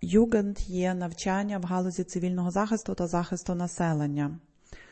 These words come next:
У Т Х В Югенд, е, залучені шістнадцять тисяч триста членів.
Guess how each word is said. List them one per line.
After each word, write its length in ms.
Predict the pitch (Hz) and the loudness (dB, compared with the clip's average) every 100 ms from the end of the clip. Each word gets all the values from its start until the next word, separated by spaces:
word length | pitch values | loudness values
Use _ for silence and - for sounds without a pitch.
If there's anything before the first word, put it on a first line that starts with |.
| - - - _ - - _ _ _ | -20 -20 -20 _ -20 -20 _ _ _
У 200 | 220 220 | 0 2
Т 140 | 226 226 | 4 4
Х 140 | 226 | 6
В 180 | 214 233 | 6 6
Югенд, 720 | 214 254 269 285 262 269 262 | 6 4 4 4 4 0 -2
е, 300 | 220 208 202 - _ _ _ _ _ _ _ _ - | -4 -4 -6 -10 _ _ _ _ _ _ _ _ -4
залучені 880 | 202 214 214 240 240 214 202 196 196 | 2 4 4 4 2 -2 -2 -2 -2
шістнадцять 680 | - 190 - 196 202 202 190 | 0 0 0 -2 0 0 4
тисяч 460 | 214 214 196 - | 4 4 0 0
триста 540 | - 196 220 214 - 185 | 4 6 8 6 0 -4
членів. 720 | - - 180 175 165 156 | -4 -4 0 0 0 -2